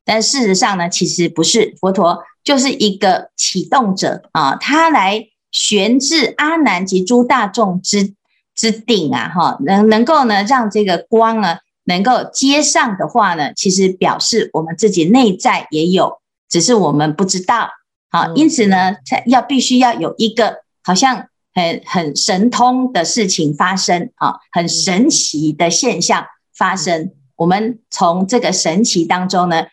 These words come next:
Speaker 1: 让自己可以全神贯注的来珍惜听闻大法的这个殊胜。那这样子呢，在这种状-，状态当中啊，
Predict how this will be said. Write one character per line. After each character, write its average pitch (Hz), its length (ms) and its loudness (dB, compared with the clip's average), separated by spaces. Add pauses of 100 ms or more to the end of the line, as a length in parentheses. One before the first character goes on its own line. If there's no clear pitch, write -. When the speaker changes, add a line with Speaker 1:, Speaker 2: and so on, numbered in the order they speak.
(300)
Speaker 1:
让 240 180 0
自 226 140 -2
己 151 320 -4
可 180 200 0
以 196 300 0
全 180 220 0
神 170 260 0
贯 208 280 0
注 214 240 0
的 - 320 -2 (240)
来 180 180 -2
珍 247 400 2
惜 170 540 0
听 233 280 4
闻 165 240 0
大 240 240 0
法 147 380 -2
的 156 140 -2
这 185 120 -2
个 165 140 0
殊 196 180 2
胜。 196 300 2 (240)
那 214 100 2
这 262 140 0
样 359 180 4
子 240 140 0
呢， 208 220 2
在 269 180 0
这 262 180 -2
种 165 220 -2
状-， 233 340 0 (120)
状 262 200 2
态 247 160 2
当 196 220 0
中 185 220 0
啊， - 80 -6